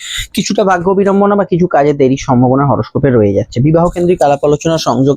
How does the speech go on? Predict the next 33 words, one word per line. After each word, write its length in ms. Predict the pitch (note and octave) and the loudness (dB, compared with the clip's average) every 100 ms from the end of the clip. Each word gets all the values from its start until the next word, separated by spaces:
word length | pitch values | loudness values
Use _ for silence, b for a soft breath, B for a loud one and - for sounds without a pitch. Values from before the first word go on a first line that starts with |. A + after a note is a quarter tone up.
| - | 0
এগুলো 220 | A#2+ C3 - | 0 2 0
আসতে 260 | C3 - C3+ | -4 -2 0
পারে। 180 | C#3+ - B B B - | 0 -2 B B B -4
রোগ 240 | D3+ F3+ F#3+ | 2 2 2
ভোগ 220 | D#3+ G#3 F3+ | 0 0 0
বা 100 | D3+ | 0
হেলথ 280 | D3+ E3+ - | 0 0 -2
ইস্যু 180 | F3 - - | -2 -2 0
আগে 220 | D3 D#3+ | -2 0
থেকে 200 | F3 F3 | 0 0
চললে 240 | F#3 F3+ | 2 0
সেটা 220 | F3 D#3 - | 0 -4 -2
কমবে, 320 | C#3 C#3+ D#3+ - B B - | 0 2 2 -2 B B -4
বা 360 | A#2+ B2+ A2 - | -2 0 -2 -4
যাদের 260 | C#3+ C#3 E3 | -2 -2 -2
কোনো 180 | F3 F3 | -2 0
হেলথ 220 | D3+ D3+ - | 2 0 -2
ইস্যু 160 | E3 E3+ | -4 -4
ছিল 240 | G#3 F#3 | -2 0
না, 120 | C#3+ C#3 | 0 0
নতুন 320 | C#3+ F#3+ F3+ | 0 0 0
করে 160 | F3+ | 0
কিছু 200 | E3+ D#3+ - | 0 -2 0
হেলথ 200 | B2 A#2+ | 0 -2
ইস্যু 140 | C3 | -2
আসার 180 | D3 D#3+ | -4 -4
সম্ভাবনা 440 | - B2 B2 C#3 C#3+ | -2 0 0 0 -2
আছে, 140 | F#3 | -4
specially 420 | - F3 - G3 | -4 -2 0 0
যাদের 240 | E3 C#3 C3+ | 0 0 0
বুধ 200 | C#3+ D3 | -2 0
বকরি 360 | A#2 A2+ G#2 - | -2 -2 0 0
আছে। 180 | - | -2